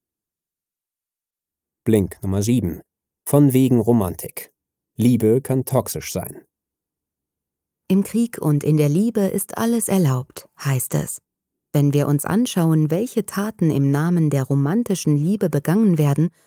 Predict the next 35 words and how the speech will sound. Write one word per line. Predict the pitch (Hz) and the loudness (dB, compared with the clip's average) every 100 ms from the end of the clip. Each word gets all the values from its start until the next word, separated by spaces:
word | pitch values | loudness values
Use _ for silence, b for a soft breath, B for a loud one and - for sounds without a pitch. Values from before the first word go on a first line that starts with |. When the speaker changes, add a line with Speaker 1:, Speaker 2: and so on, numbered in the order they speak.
| _ | _
Speaker 2:
und | 143 135 - | -2 -2 -2
was | 135 - | -4 2
Menschen | 151 170 151 147 | 2 2 0 0
für | 147 | 0
sie | 143 147 | 0 -2
bereit | 147 - 240 - | -2 -2 -4 0
sind | 160 151 | 0 0
zu | 151 | 0
erdulden, | 147 139 185 214 156 165 _ _ - | 0 2 2 2 0 -2 _ _ -4
dann | 196 190 | -2 -2
scheint | - 208 220 | -2 -2 -2
da | 208 202 - | -2 -4 -2
einiges | 202 208 202 202 | 0 0 0 -4
dran | - 202 | -2 0
zu | 196 139 | 0 -2
sein. | 139 131 147 156 _ _ _ _ _ - | 0 -2 -4 -10 _ _ _ _ _ -6
Shada | - 139 143 143 | -2 0 0 -2
Kurt | - 160 202 | 2 2 0
spricht | - - 208 - | -4 -4 -4 -2
daher | 208 196 208 | -2 0 -2
von | - 208 202 - | -2 -2 -2 -4
toxischer | 185 - 156 - 151 | -6 -2 -2 0 0
Romantik. | 156 160 151 139 139 - - _ _ _ _ _ | 2 2 2 0 -4 -8 -18 _ _ _ _ _
Werfen | - 214 226 220 | -2 0 2 2
wir | 196 - | 2 2
also | 165 151 151 | 2 2 2
einen | 147 147 143 | 2 2 2
Blick | 165 - - | 0 -2 -4
auf | 147 - | -4 -2
die | 143 | -4
toxischen | - - 226 - 185 - 156 | -4 -8 -6 -2 -2 2 0
Begleiterscheinungen | 147 143 143 143 147 - 143 139 143 143 139 | 2 0 0 0 -4 -2 0 2 2 2 2
der | 147 143 | 0 0
romantischen | 170 156 139 143 - 160 | 2 2 2 0 0 2
Liebe. | 151 135 139 139 | 2 0 0 -2